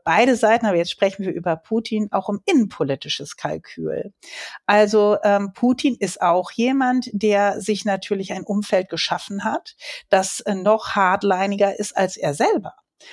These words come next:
Und es fällt ihm sehr schwer, wahrscheinlich auch aus seiner Rolle zurückzugehen und, ähm, hier auch Konzessionsbereitschaft zu zeigen, weil das vermutlich sein Überleben gefährden könnte. Also das ist auch ein Risiko,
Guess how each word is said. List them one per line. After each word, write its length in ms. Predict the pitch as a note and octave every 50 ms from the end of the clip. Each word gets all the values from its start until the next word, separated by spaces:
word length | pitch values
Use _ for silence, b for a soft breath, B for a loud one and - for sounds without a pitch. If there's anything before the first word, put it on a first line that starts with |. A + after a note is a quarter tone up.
| B B B B
Und 120 | - G#3+ G#3+
es 140 | G3 - -
fällt 260 | A3+ A3+ C4 C4+ -
ihm 140 | A3 G3 F#3+
sehr 200 | F#3+ F#3 F3 F3
schwer, 580 | - - - F3+ F3 G3 G#3 A3+ C4+ D4 C#4 -
wahrscheinlich 720 | G3+ G#3 G3+ - - - G3 G3 G3+ G#3+ B3 A#3 - -
auch 140 | - G3 -
aus 160 | - G#3 F#3+
seiner 260 | - G3 F#3+ F#3 F#3
Rolle 300 | F3+ F3+ F#3+ F#3+ F#3 F3
zurückzugehen 800 | F#3 - F#3+ D#3+ E3 E3+ - - - - A3 G#3+ A3+ A#3 B3+ C4 -
und, 340 | G#3 G#3 G3 G3 - - - -
ähm, 220 | G3 F#3+ F#3+ F#3+
hier 200 | F3+ E3+ F#3 -
auch 120 | - -
Konzessionsbereitschaft 1080 | - G#3 F#3+ F3+ - F3+ E3+ - - E3+ F#3 G#3 - - G3 F#3+ F#3 F#3+ - G#3 G3 -
zu 140 | - G3
zeigen, 440 | F#3 - - E3+ F3+ G3 A3 A3+ G3+
weil 160 | - D#3 D#3
das 160 | E3 F#3 G3 -
vermutlich 440 | - G#3+ G3+ G3 G3+ - G#3+ G3
sein 160 | - G#3+ G#3+ G3+
Überleben 440 | A3+ A3 A#3 A#3+ B3 B3+ A#3 F#3
gefährden 460 | D#3+ D#3 D3+ - E3 D3+ D#3+ E3 - C#3+
könnte. 420 | - - - - - - - - _ B B B B B B
Also 160 | B E3 F#3+
das 280 | F#3 - F#3 G3 G3+ -
ist 180 | C4 A#3+ - -
auch 260 | G#3 G#3+ A3+ A#3 -
ein 180 | - G3+ F#3
Risiko, 720 | F3+ E3+ G#3 A3+ A#3+ C4+ C#4 - - - C4+ B3+ B3+ C4